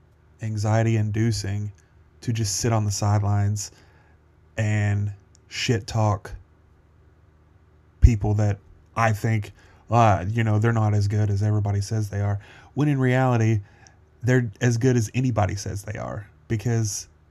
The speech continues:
photography is a fucking subjective field, you know?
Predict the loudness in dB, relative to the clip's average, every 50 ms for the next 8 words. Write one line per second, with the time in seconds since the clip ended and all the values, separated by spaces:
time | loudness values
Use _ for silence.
0 | _ _ -20 -20 -20 -20 -20 _ _ _ _ _ _ _ _ _ _ _ _ _
1 | _ -20 -14 -12 -10 -6 -2 0 0 0 0 -2 -2 -2 -2 0 0 0 -2 -2
2 | -4 -4 -2 -4 -4 -4 -4 -4 -2 -2 -2 -2 -2 -2 -2 -4 -6 -6 -10 _
3 | _ _ _ _ _ _ _ _ _ _ _ _ _ _ -10 -6 -4 -2 -2 0
4 | 0 2 2 2 0 -2 -2 -2 -4 -4 -8 -10 -16 -20 _ _ _ _ _ _
5 | _ _ _ _ _ _ _ _ _ -10 -4 0 0 0 0 0 -4 -10 -14 -20
6 | -20 _ -10 -6 -4 -2 0 0 0 -2 -2